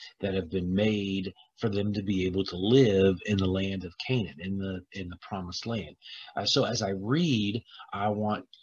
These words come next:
to show you, uh, a map that you can follow, um, while we are doing this. And so hopefully you can see that.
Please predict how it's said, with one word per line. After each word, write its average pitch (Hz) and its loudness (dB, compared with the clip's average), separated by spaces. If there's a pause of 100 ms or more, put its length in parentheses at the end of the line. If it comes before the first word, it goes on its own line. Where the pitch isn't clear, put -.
(180)
to 104 2
show 135 6
you, 92 0 (340)
uh, 90 -4
a 104 -2
map 101 0 (480)
that 107 0
you 110 0
can 156 0
follow, 80 -6 (1500)
um, 85 -8 (440)
while 101 0
we 101 0 (120)
are 87 0 (1300)
doing 127 8
this. - 0 (2500)
And 104 -10
so - -4
hopefully 123 0
you 110 0
can 95 -2
see 92 -2
that. - -10